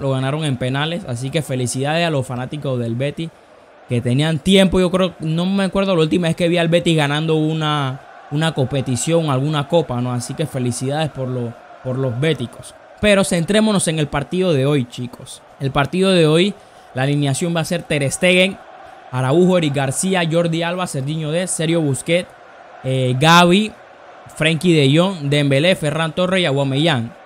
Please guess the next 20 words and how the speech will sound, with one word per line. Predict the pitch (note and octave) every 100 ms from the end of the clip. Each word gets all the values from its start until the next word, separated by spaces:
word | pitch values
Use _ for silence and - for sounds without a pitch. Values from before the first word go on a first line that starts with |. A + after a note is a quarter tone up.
| -
O |
sea, | E3+ C3+ A#2 - - - - -
alineación | C3+ D3 D3+ C#3+ F#3+ F#3+
de | F3+
lujo, | G#3 D#3 D3
¿no? | C#3+ D3+
Obviamente | D3+ D3+ D#3 D#3
la | D#3
les-, | C3+ B2+ -
por | - B2+
la | B2+
lesión | B2+ A#2+ D3
de | D3+ C3+
Pedri | - E3 E3+ E3+
y | E3+ C#3+
de | C3 C3
Ansu | D3+ D3 D#3+ D#3+
no |
están, | D3+ - E3+
pero | D#3 C3+